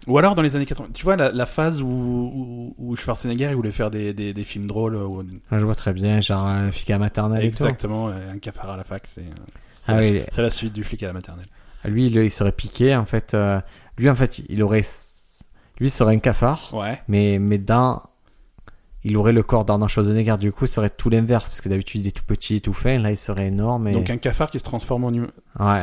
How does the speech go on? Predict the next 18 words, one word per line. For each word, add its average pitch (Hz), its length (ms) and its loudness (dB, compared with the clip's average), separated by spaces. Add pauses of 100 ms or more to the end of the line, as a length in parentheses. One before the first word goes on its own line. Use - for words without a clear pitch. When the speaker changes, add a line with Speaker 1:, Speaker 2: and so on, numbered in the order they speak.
Speaker 2:
C'est, 117 60 -2
Speaker 1:
ou 123 180 2
Speaker 2:
c'est 131 60 6
Speaker 1:
non, 151 80 8
Speaker 2:
un - 20 6
Speaker 1:
un 127 80 4
Speaker 2:
espèce 120 160 2
Speaker 1:
cafard 131 180 6
Speaker 2:
de 127 60 4
Speaker 1:
d'un 117 120 8
Speaker 2:
ma-, 123 60 6
Speaker 1:
humain. 123 260 6 (140)
Speaker 2:
de, 113 160 -2
de, 110 240 -2
de 113 120 -6
Marvel 117 340 -2
inversé, 123 520 -4
ou... 104 300 -10